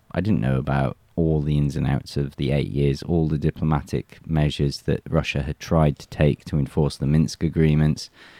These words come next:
how they had exhausted every possibility, and the troop build-up by Ukraine first to attempt to retake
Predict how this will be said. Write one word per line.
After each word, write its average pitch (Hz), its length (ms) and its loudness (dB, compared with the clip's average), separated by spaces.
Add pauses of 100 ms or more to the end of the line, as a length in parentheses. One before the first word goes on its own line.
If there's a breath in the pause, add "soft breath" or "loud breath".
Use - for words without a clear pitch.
(240 soft breath)
how 76 140 2
they 76 120 2
had 71 120 0
exhausted 80 480 0
every 76 220 2
possibility, 76 840 0
and 80 300 2
the 78 220 2
troop - 340 0
build-up 78 460 2 (100)
by 87 160 6
Ukraine 82 800 4
first 87 800 4
to 82 180 0
attempt 85 400 0
to - 140 -8
retake 80 640 0